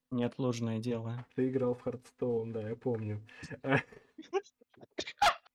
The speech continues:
Speaker 2: Так вот, э, в этот день ребятам надо было отвезти барабаны, ну и всю установку непосредственно. Они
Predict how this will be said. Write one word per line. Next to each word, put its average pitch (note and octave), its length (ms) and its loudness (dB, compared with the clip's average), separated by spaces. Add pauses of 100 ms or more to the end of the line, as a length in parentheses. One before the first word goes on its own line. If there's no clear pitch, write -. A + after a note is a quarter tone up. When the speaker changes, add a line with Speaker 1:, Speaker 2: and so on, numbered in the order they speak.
(1900)
Speaker 2:
Так D#3 200 4
вот, D#3 300 8 (440)
э, A#2+ 440 2 (1700)
в C#3 100 0
этот C3+ 240 0
день E3+ 200 4
ребятам C3+ 380 6
надо B2+ 180 4
было A#2+ 240 4
отвезти A2+ 340 -2
барабаны, A#2+ 540 2
ну A2+ 160 -2
и A#2 80 -2
всю A#2+ 220 -4
установку A#2 440 -4
непосредственно. G#2 640 -6 (1400)
Они C3+ 480 2